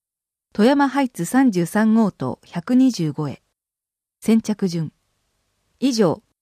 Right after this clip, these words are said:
保険のコーナーでした。続いて、女性の健康支援センターの催し、四件。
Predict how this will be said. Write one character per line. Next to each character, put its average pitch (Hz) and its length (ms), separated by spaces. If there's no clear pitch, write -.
保 - 120
険 311 220
の 320 140
コ 311 200
ー - 20
ナ 160 340
ー - 60
で 160 60
し - 120
た。 - 160
続 226 260
い 262 80
て、 - 260
女 226 140
性 320 220
の 320 140
健 302 280
康 294 140
支 - 200
援 302 160
セ 311 180
ン 302 80
タ 220 160
ー 175 60
の 151 240
催 185 300
し、 - 300
四 240 200
件。 160 300